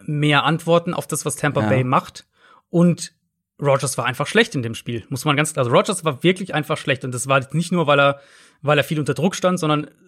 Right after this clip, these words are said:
Speaker 1: er war auch viel mit Schuld an dem Druck, den er kassiert hat. Und er
Speaker 2: Mhm.
Speaker 1: war dann, er hat einfach ein super schlechtes Spiel gespielt. So. Und das wird sich, glaub ich, nicht wiederholen. Und ich glaub, da kann die Bucks Defense halt,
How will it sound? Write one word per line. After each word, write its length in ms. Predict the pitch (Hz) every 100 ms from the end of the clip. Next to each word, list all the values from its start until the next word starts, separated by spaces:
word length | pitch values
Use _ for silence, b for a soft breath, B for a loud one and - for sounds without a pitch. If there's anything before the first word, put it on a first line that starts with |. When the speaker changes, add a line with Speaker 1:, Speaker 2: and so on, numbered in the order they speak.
| _
Speaker 1:
er 160 | 175 165
war 120 | 147
auch 120 | 156
viel 340 | - 175 180 185
mit 180 | 170 170
Schuld 300 | - 226 226
an 100 | 143
dem 160 | 131 123
Druck, 220 | 131 -
den 100 | 131
er 80 | 123
kassiert 300 | 123 139 127
hat. 80 | 135
Und 100 | 143
er 80 |
Speaker 2:
Mhm. 40 | 139
Speaker 1:
war 100 | 143
dann, 180 | 147 143 b b b
er 80 | 147
hat 80 | 160
einfach 180 | 170 190
ein 80 |
super 240 | 139 185 175
schlechtes 300 | 156 147 135
Spiel 180 | - 135
gespielt. 420 | 120 - 107 -
So. 280 | - 127 104 b b b b
Und 180 | 135
das 300 | 156 147 -
wird 160 | 143 151
sich, 100 | 131
glaub 200 | 143 131
ich, 100 | 123
nicht 120 | 123
wiederholen. 360 | 120 117 117 107
Und 80 | 123
ich 80 | 131
glaub, 200 | 147 139
da 100 | 151
kann 160 | 160
die 60 | 147
Bucks 220 | 160 170
Defense 320 | 170 175 143
halt, 220 | 151 147